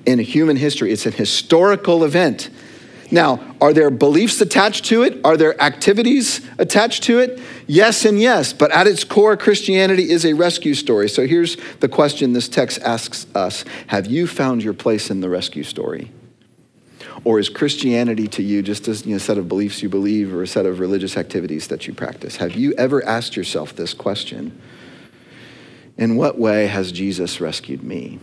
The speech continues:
Another way to think about this question, because, by the way, Paul, Paul would either say, "You've either been rescued or you haven't.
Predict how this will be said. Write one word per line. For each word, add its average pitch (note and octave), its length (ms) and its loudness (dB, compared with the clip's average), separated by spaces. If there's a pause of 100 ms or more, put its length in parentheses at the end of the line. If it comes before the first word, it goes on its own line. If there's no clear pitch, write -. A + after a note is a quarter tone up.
(1600)
Another F#2 280 -4
way F#2+ 100 0
to E2+ 80 -8
think F#2+ 220 -8
about E2 260 -6
this - 300 -8 (380)
question, G2 480 -2
because, F2+ 340 -6
by G2 200 -2
the G2 60 -4
way, G2 180 0
Paul, G#2+ 440 0 (120)
Paul C#3+ 240 2
would G#2 140 0
either F2+ 180 -4
say, F#2+ 220 0
"You've B2 220 -2
either B2 180 2
been G2 180 -2
rescued A2+ 360 -2
or F#2+ 100 0
you F2 100 -6
haven't. A2+ 440 -8